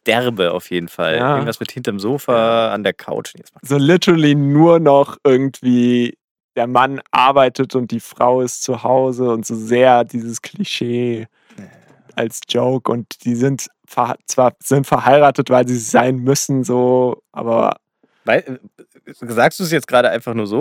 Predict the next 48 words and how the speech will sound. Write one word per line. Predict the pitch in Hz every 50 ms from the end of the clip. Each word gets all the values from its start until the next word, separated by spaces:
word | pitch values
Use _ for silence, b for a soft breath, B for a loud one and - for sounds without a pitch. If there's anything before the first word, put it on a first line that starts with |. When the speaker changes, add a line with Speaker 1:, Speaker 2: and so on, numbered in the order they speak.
| 202
Speaker 1:
oder, | 226 180 147 139 135 147
Speaker 2:
Ich, | 151 - -
Speaker 1:
äh? | 143 139
Speaker 2:
so | 131 147 147 147 147
würde | 180 190
ich | 175 -
diese | - - 127 127
Serien | 123 123 123 131 156 175 160 127 117 110
beschreiben. | 110 101 - - - 107 107 110 110 107 98 98 -
Speaker 1:
Ach, | -
sie, | - - - 143
diese | 131 135 135 131
Serien | 127 113 123 127 131 123 113 101
an | 95 90 87
sich, | - 101 95 - -
okay. | 117 117 117 117 117
Speaker 2:
Ja. | 120 120 117
Speaker 1:
Mhm. | 98 92 92 92 95 98 110 117 _ _ _ _ _ _ _ _ _ _ _ _ _ _ _ _ -
Speaker 2:
Das | 131 107 -
ist | 151
Speaker 1:
Aber | - 147
Speaker 2:
ja | 151
bei | 151 156
Speaker 1:
da | -
ist | -
Speaker 2:
Malcolm | 165 175 175 - - -
in | -
the | 170 156
Speaker 1:
Malcolm | 143
in | - -
the | - -
Speaker 2:
Middle | - 175 - - - 143
Speaker 1:
Middle | 127 120
ist | 113 - - -
da | - 101
nicht | 95 95 95 92 -
so. | - - 87 85 85 85 85
Die | 87 95
ist | 90 90 - - - - _
hinterm | - 131 151 147 131 110
Sofa | 98 117 139 139 -
an | 76 64
der | 90 87
Front, | - - - 90 90 -
heißt | - - - -
es. | - - -
Speaker 2:
Ah, | 117 110 - 73
okay. | - - - -